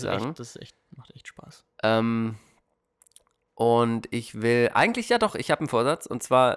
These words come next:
Speaker 2: basiert das so ein bisschen auf das, was ich dieses Jahr gemacht habe, eher unterbewusst, aber ich will sozusagen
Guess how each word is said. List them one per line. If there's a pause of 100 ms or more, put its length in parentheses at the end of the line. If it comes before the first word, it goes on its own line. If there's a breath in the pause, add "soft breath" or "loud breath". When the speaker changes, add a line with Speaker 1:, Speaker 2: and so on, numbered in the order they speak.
Speaker 2:
basiert
das
so
ein
bisschen
auf
das,
was
ich (420)
dieses
Jahr
gemacht
habe, (180)
eher
unterbewusst, (460 soft breath)
aber
ich
will
sozusagen